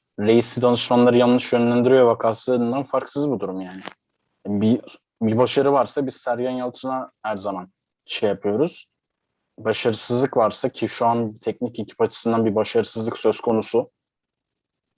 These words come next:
On, on, on bir tane sakat nedir yani?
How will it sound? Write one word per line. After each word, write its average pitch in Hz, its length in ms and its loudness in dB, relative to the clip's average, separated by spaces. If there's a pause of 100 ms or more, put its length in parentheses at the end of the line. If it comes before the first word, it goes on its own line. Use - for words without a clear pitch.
(300)
On, 117 300 4
on, 131 300 4
on 131 280 6
bir 107 140 -2
tane 117 240 0
sakat 113 360 -4
nedir 113 260 -2
yani? 92 340 -8